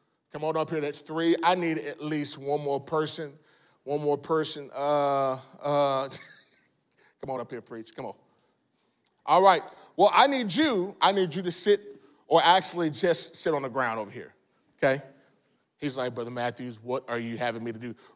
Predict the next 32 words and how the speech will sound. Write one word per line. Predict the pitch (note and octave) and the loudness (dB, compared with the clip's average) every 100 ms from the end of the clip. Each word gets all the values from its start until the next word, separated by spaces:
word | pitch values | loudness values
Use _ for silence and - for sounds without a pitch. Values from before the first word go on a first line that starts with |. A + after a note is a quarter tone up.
| C3+ | 2
Just | A3 A3 | 4 8
right | G#3 F#3 | 8 10
here, | E3 A2+ - - - - | 6 4 -4 -20 -20 -2
right | D3+ D3+ | 4 4
he-, | F3+ | 4
here | - E3+ | -2 0
where | D3 C#3+ | 2 2
everybody | D3+ D#3+ D3+ | 4 6 6
can | C#3 B2+ | 4 -4
see | F3 D#3+ | 0 2
you. | D#3 D3+ - - - | 2 0 -10 -10 8
I | D#3 F#3 | 10 10
need, | F3+ E3 D#3 D3+ - - _ _ _ - | 8 6 4 2 -8 -20 _ _ _ 4
I | F#3 | 6
need | F#3 D#3+ | 4 0
you, | B2+ A3+ A#3+ D#3+ | 2 2 2 2
you're | F#3+ | 4
gonna | G#3 F#3 | 4 2
sit | - G#3+ | 2 0
in | E3 | 0
the | |
middle. | D3+ F3+ F#3 | 2 4 4
I | - E3+ | 2 2
need | D#3 D3+ | 0 -2
you | |
two | E3+ F3+ | -2 -2
to | D3+ | 0
sit | D#3+ | 0
on | C#3 | -2
the | C3 | -4
sides, | B2 G2+ - - _ _ _ _ _ _ | -6 -6 -8 -20 _ _ _ _ _ _
okay? | C#3+ C#3+ | -2 -2